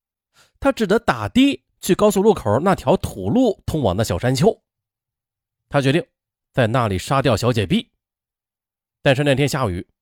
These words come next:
路黑，这时间又太晚，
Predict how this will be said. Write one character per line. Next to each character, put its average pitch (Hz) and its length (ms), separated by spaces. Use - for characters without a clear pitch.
路 143 220
黑， - 280
这 175 100
时 220 220
间 254 140
又 233 100
太 240 220
晚， - 560